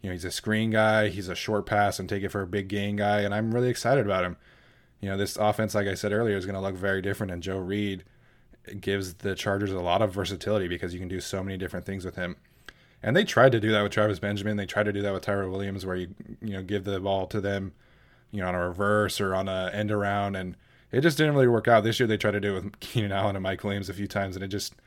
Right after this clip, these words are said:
it never really was something that they were really good at. But Joe Reed is gonna be someone that is explosive.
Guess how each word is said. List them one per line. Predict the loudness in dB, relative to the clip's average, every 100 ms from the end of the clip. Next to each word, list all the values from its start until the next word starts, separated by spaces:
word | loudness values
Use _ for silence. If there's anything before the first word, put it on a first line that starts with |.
| -20 -20 -20 -8
it | 0 6
never | 8 8
really | 10 10 8
was | 6 4
something | 2 2 2
that | 0 2
they | 0
were | 2 2 2 0 -4
really | -4 0 0
good | 0 0 4
at. | 4 2 -2
But | -4 -2
Joe | 0 2
Reed | 4 4 2
is | 0 -2
gonna | -4
be | -2 -4
someone | -4 -4 -4
that | -4 -4
is | -6
explosive. | -8 -8 -6 -2 -2 0 0 -2 -6